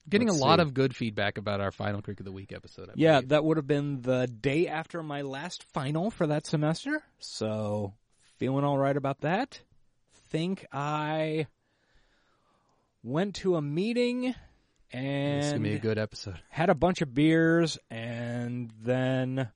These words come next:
Speaker 2: went to another meeting, <laughs> which was important and official. But
Speaker 1: Drunk.
Speaker 2: we were doing well
Speaker 1: <laughs>
Speaker 2: because we were drunk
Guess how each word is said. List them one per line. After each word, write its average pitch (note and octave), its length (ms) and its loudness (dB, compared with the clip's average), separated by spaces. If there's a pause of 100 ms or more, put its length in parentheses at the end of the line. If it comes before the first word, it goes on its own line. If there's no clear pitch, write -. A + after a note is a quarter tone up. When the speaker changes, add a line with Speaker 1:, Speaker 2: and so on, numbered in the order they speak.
(140)
Speaker 2:
went C3+ 220 0
to C#3 120 6
another B2+ 300 2
meeting, G#2 540 -2 (220)
<laughs> - 680 -20
which G#2+ 240 0
was G#2 140 0
important G2+ 480 0
and F2+ 100 -4
official. - 480 -8 (400)
But G2 280 0
Speaker 1:
Drunk. A#2+ 320 -4 (180)
Speaker 2:
we C3 120 2
were C#3 100 6
doing C#3 340 6
well G#2+ 320 2 (160)
Speaker 1:
<laughs> G#3+ 140 0
Speaker 2:
because D#3 460 6 (340)
we F2+ 160 -10
were B2 120 -2
drunk - 380 -4